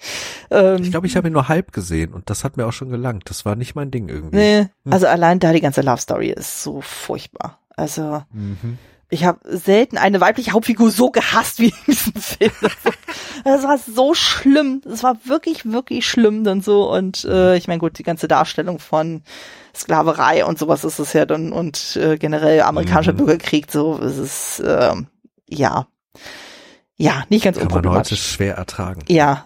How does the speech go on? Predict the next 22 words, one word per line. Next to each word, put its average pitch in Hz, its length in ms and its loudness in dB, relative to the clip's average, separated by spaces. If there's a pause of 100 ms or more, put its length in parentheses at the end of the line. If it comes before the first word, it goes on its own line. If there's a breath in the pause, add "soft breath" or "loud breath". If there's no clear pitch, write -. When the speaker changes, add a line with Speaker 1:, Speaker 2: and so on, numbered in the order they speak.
Speaker 1:
also 151 160 -2
von 156 160 -4
daher, 151 440 0
ähm, 175 300 2 (400 soft breath)
da 185 260 2 (160)
wirkt - 320 0
dieser 226 180 2
Film 214 180 2
mir 202 60 4
schon 190 160 -2
fast 185 180 0
wie 185 80 -4
Zuckerwatte 170 600 0
dagegen, 214 440 2
so. 175 100 4
Also - 200 2
das 190 120 -2
ist 185 140 -10
ja 175 100 4
einfach 175 180 -2
nur 208 180 0
fluffig 170 400 -2